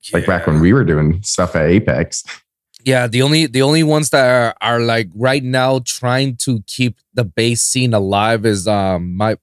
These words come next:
Speaker 2: my buddies from Underground W-, Events. Shout out to
Speaker 1: Underground
Speaker 2: those.
Speaker 1: Wubs, uh, Chris, right?
Speaker 2: Yeah, Chris. Yeah,
Speaker 1: Love
Speaker 2: shout
Speaker 1: Chris.
Speaker 2: love Chris, man. Love Andy. Love Lorenzo, man. I love all those guys, man. Shout out to those guys, man.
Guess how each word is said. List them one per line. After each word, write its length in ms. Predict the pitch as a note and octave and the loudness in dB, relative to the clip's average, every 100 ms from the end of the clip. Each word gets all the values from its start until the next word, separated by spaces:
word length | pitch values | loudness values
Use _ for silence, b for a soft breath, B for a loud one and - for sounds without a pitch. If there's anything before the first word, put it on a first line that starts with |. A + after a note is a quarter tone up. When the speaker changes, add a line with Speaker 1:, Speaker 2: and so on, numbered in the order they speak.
| - | -4
Speaker 2:
my 100 | G#2+ | -2
buddies 380 | F#2 A2+ A2+ - | 0 0 -2 -2
from 260 | G#2+ G2+ | -2 -2
Underground 680 | - A2 G#2+ G#2+ G#2+ G#2 G2 | -2 -2 0 0 0 0 -4
W-, 80 | F2+ - | -6 -6
Events. 760 | F2 F#2 G#2 C3+ - - - _ _ _ _ _ | -4 0 0 0 -2 -6 -8 _ _ _ _ _
Shout 220 | - A#2 | -2 2
out 140 | A#2+ A#2 | 4 6
to 20 | |
Speaker 1:
Underground 560 | G#2+ A#2 A2+ A#2+ B2+ G#2 | 4 4 4 6 6 4
Speaker 2:
those. 240 | G2 F#2 | 0 -2
Speaker 1:
Wubs, 60 | D2+ | 2
uh, 240 | G2+ G2 | 4 2
Chris, 420 | - D#3+ A2+ - | 2 2 2 2
right? 160 | F#2+ B2 | 2 4
Speaker 2:
Yeah, 280 | E3 D#3+ C#3 | 4 2 0
Chris. 520 | - E3+ E3+ C#3 A2+ | 0 2 2 0 0
Yeah, 200 | C3+ C#3+ | 2 2
Speaker 1:
Love 100 | C#3 | 2
Speaker 2:
shout 280 | - D#3+ D#3 | 2 2 2
Speaker 1:
Chris. 140 | - _ | -4 _
Speaker 2:
love 420 | A#2+ D3 E3+ D#3 | -2 2 2 -2
Chris, 440 | - E3 D3+ D3 C3+ | 0 2 4 2 0
man. 320 | D3+ D3+ D3 | 2 2 4
Love 260 | D#3+ D#3+ | 4 4
Andy. 320 | D#3+ D#3 D3+ D#3 | 2 2 2 2
Love 380 | D3+ D#3 D3 - | 4 2 0 0
Lorenzo, 600 | D3+ C#3+ C#3+ C3+ C#3 C#3 | 2 4 2 0 0 0
man. 220 | C#3+ C#3 | 0 0
I 60 | C#3 | 2
love 260 | D3+ C#3+ | 0 2
all 160 | C#3 B2+ | 0 2
those 240 | B2 A2 | 0 0
guys, 360 | - A2+ G2+ F#2 | 0 0 -2 -2
man. 200 | A#2+ A#2+ | -2 0
Shout 200 | C3+ C#3 | -2 -2
out 140 | C3+ | -2
to 80 | C3 | -2
those 300 | B2+ B2+ A2+ | 0 0 0
guys, 340 | A2+ G2+ F#2 | 0 0 -2
man. 320 | A2 A2 A2 | -4 -2 -4